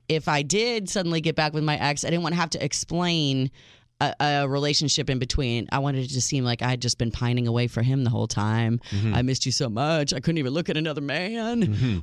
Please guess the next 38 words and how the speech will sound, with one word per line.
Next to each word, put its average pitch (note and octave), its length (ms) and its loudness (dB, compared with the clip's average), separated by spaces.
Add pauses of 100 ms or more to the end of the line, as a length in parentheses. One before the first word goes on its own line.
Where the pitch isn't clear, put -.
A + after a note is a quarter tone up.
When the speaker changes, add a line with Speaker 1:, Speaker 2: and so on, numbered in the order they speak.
Speaker 1:
But, B3 240 0
you C4 80 0
know, A#3+ 240 2
girls A#3+ 240 0
got B3 220 0
needs. C4 420 0 (280)
And A3+ 140 0
plus, B3 300 0 (300)
Speaker 2:
<laughs> - 260 -6
Speaker 1:
it G#3+ 140 4
was A#3 100 2
somebody A3+ 320 2
that G3 160 0
I F#3+ 60 4
sort - 800 0
of, G#3 340 -2 (160)
um, E3 400 0
not B3 260 0
worked F3 400 0
with, C#4 300 0
but F#3 260 2
he F3+ 200 0
was F3+ 240 0
in F#3 200 0
my E3+ 160 0
work D3+ 300 -2
environment. E3+ 880 2 (160)
Speaker 2:
Yeah. G#2+ 200 4
Speaker 1:
And E3+ 140 2
I E3+ 80 2
didn't F3+ 220 0
want E3 200 2
hi-, F3+ 100 0 (120)
the C#3+ 220 0
coworkers F#3 720 2
or G2+ 140 0
our C#3 260 0
mutual, D3+ 800 0